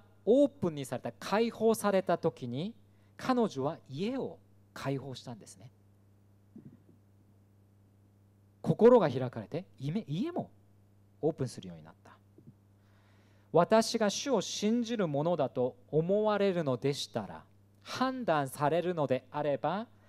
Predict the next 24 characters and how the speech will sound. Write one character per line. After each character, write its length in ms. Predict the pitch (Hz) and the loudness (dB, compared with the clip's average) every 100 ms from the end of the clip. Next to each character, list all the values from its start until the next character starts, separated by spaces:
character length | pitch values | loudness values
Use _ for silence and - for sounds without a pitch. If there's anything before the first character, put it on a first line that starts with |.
| - - | -12 -2
私 460 | 147 170 165 - | 0 2 0 -2
の 160 | 156 151 | -4 -4
家 280 | 143 135 139 | -4 -6 -6
に 120 | 117 | -8
来 100 | - | -6
て 180 | - - | -2 0
お 100 | 156 | 0
泊 140 | - | -2
ま 100 | 117 | -4
り 80 | 101 | -8
く 120 | - - | -14 -16
だ 100 | - | -14
さ 140 | - | -16
い。」 160 | - - _ _ _ _ _ _ _ _ _ _ _ _ _ _ _ _ _ _ _ _ - | -16 -20 _ _ _ _ _ _ _ _ _ _ _ _ _ _ _ _ _ _ _ _ 0
こ 80 | |
の 80 | 208 | 2
意 80 | 233 | 2
味 80 | 277 | -2
っ 40 | |
て 120 | - | -2
い 40 | 147 | -2
う 40 | |
の 140 | 131 120 | 0 -2
は、 280 | 120 95 | -2 -6